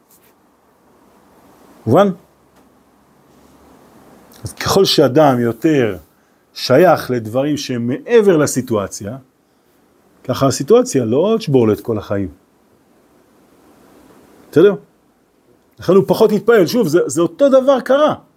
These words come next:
אבל הקליטה של שני אנשים תקרה, ת-, ת-, ת-, תייצר משהו אחר. אצל זה זה ייצר איזה קריסה מטורפת, ואצל זה זה ייצר, "טוב, צריך לחשוב מה עושים עכשיו." בסדר?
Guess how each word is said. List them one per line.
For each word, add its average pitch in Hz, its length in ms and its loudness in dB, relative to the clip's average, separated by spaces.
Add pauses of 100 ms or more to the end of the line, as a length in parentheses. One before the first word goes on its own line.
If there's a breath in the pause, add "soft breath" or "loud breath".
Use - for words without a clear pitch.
(840 soft breath)
אבל 139 180 2
הקליטה 175 580 2
של 180 180 -4
שני 240 240 -8
אנשים 233 400 -6
תקרה, 202 420 -8
ת-, 185 120 -4
ת-, 165 200 -4 (340)
ת-, - 80 -18 (500)
תייצר 202 440 -2
משהו 196 260 2
אחר. 165 220 -2 (1160)
אצל 123 160 0
זה 147 140 6
זה 135 120 4
ייצר 117 420 2
איזה 101 360 -6
קריסה 110 400 -8
מטורפת, 101 540 -10
ואצל 107 200 -12
זה 165 120 -6
זה 196 120 -4
ייצר, 185 260 -6
"טוב, 170 240 -4
צריך - 160 -16
לחשוב 131 220 -6
מה 135 60 -2
עושים 127 240 -6
עכשיו." 113 200 -12 (2500 soft breath)
בסדר? 185 240 2